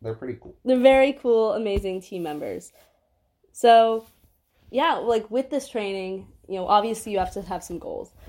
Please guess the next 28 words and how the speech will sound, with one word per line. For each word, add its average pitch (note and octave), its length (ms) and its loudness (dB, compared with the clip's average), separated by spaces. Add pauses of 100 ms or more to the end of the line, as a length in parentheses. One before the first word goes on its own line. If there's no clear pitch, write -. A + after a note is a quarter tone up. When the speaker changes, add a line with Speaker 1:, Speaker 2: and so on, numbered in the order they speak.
(100)
Speaker 2:
Goals F#3 180 -8
with F3 140 -8
your F3 100 -10
training, B3 500 0
goals F3+ 200 -2
for - 100 -16
the E3 100 -14
races. G3+ 640 -6 (240)
You're - 100 -14
working A3+ 420 -6
for A3+ 160 -6
a G#3 40 -4
reason, G3+ 580 -2
and F3+ 220 -6
you F3+ 80 -2
want F3+ 220 -10
to G3 80 -10
do F3 160 -4
really E3+ 220 -6
well. D3+ 340 -10
So G3+ 420 -4
what A#3 260 2
are, C4+ 120 6
what B3+ 120 0
are D4+ 80 -2
your C#4+ 180 -2
goals G#3+ 380 -6
for F3+ 460 -8